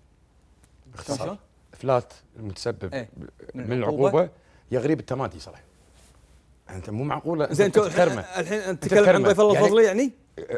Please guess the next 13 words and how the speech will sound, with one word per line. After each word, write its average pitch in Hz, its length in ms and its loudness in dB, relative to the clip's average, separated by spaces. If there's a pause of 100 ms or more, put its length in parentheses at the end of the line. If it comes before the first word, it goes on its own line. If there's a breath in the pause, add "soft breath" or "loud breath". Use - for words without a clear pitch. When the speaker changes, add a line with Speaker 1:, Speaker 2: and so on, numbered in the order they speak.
(100)
Speaker 1:
ب-، 107 160 -14 (140)
يعني 95 200 -10
بالضبط 110 420 -2
اللي 110 140 -4
حصل 180 280 0
مباراة 135 220 0
سالمية، 127 420 -2
اللي - 180 -10
حصل 160 200 -2
مباراة 120 160 -2
سالمية. 110 400 -4
Speaker 2:
و-، 143 60 -4
و-، 143 260 -10